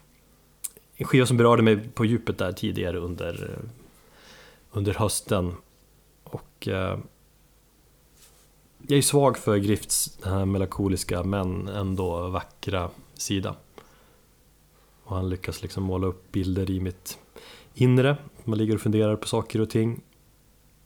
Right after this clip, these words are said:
Och man, när man lyssnar på skivan så får man lite känslan av att man, man sitter där djupt i skogarna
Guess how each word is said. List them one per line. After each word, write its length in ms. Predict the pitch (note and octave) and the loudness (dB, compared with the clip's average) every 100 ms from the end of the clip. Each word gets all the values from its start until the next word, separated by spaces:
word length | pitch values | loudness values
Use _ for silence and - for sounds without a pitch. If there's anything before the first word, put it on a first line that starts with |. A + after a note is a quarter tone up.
| _ - | _ -4
Och 60 | G#2+ | 0
man, 280 | G2+ G2 F2+ | 0 -2 -4
när 100 | G#2+ | -2
man 100 | G#2 | -2
lyssnar 220 | G2 A2 | -2 -4
på 80 | G2 | -4
skivan 240 | G2 F#2+ | -2 -2
så 80 | F2+ | -4
får 120 | - | -6
man 140 | F#2+ F#2 | -4 -4
lite 140 | - | -4
känslan 420 | - G2+ - G#2 | 0 0 0 -2
av 80 | F#2 | -2
att 140 | F#2 - | -4 -6
man, 160 | F2 - - - - - - - _ _ _ _ _ _ - | -8 -8 -20 -20 -14 -12 -12 -16 _ _ _ _ _ _ -8
man 180 | G#2+ | -4
sitter 300 | F#2+ - - | -2 -4 -2
där 120 | A2 G2 | 0 0
djupt 600 | F#2+ F#2+ F2+ - - - - _ _ _ - | 2 0 -2 -12 -16 -16 -20 _ _ _ -10
i 80 | - | -4
skogarna 560 | A#2+ B2 A2 G#2 G2 | 0 2 4 4 2